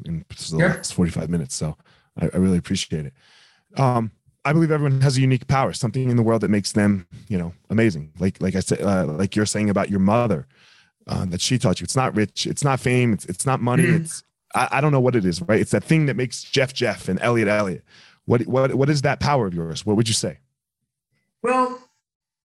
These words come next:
Speaker 2: I would have said, I'll give you two answers, 'cause I would have
Speaker 1: Yeah.
Speaker 2: said, um, it's that, that, uh, I, I've gotten good at taking, uh,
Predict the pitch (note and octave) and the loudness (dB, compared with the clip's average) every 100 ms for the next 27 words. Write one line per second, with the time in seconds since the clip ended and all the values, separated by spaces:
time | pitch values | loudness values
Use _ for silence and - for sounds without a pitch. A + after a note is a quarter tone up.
0 | _ _ _ _ - A3 F4+ F4+ C4+ E3 | _ _ _ _ -2 0 2 0 0 0
1 | F#3 D3 D3+ E3+ D#3+ G3+ G#3+ G#3 - A#2+ | 0 2 4 2 2 2 2 2 0 -2
2 | - D3+ F#3+ A#3+ D4+ C4 C#3 A#2+ D#3+ E3 | 2 0 2 2 2 2 2 2 2 4
3 | D#3+ E3 - - _ _ _ - F#3 F#3 | 4 2 -2 -12 _ _ _ 0 2 4
4 | F3+ F3+ G3+ G3 - G3 F#3+ F#3 - E3+ | 2 2 2 2 -2 2 2 2 -4 2
5 | F3+ E3 - F#3 E3+ E3 D3+ _ _ _ | 2 2 -2 0 2 2 0 _ _ _
6 | _ _ _ - F#3 - G#3+ G3 E3 A3 | _ _ _ 0 0 2 0 0 0 0
7 | B3+ B3+ A3 D#3 G#3 G#3+ A3 - F#3+ F3+ | 2 2 2 2 4 4 2 0 0 0
8 | - _ D#3 A3 A3+ G3 F3+ F3+ - - | -8 _ 2 2 4 2 2 -2 -12 -14